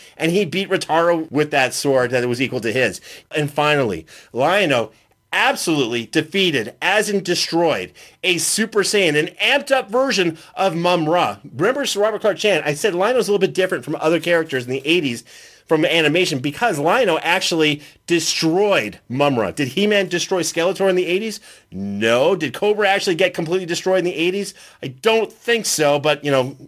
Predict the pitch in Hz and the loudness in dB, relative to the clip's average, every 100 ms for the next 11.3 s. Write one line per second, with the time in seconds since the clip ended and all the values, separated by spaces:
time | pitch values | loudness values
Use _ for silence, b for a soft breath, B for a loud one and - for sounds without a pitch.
0 | - 143 165 160 - B B B - 160 | -10 0 2 2 -2 B B B -2 2
1 | 226 254 220 226 190 147 - - 139 175 | 2 0 0 0 0 -2 -6 -2 0 2
2 | 214 220 220 160 170 175 - 170 143 156 | 2 0 -2 0 0 0 -2 -2 0 -2
3 | 151 - 127 156 185 135 92 - b b | -2 -4 -2 0 2 0 -4 -14 b b
4 | b 131 190 185 127 87 76 _ 139 143 | b 0 0 2 0 -2 -8 _ 0 2
5 | 180 226 233 202 - 196 180 190 185 175 | 2 2 0 -2 0 0 0 0 0 2
6 | 156 127 135 123 120 123 b b 127 165 | 0 0 -2 -2 -2 -6 b b 0 0
7 | 190 202 202 b b - - 202 214 196 | 2 0 0 b b -8 -2 2 2 2
8 | 175 - - 190 220 196 175 - - 240 | 0 -2 -2 0 0 0 -2 -2 -4 -2
9 | 220 190 175 175 175 170 170 B B 123 | 0 0 0 0 2 0 -2 B B -2
10 | 196 240 202 185 196 202 175 170 190 180 | 0 2 2 0 0 -2 -2 0 0 0
11 | 175 175 | 0 0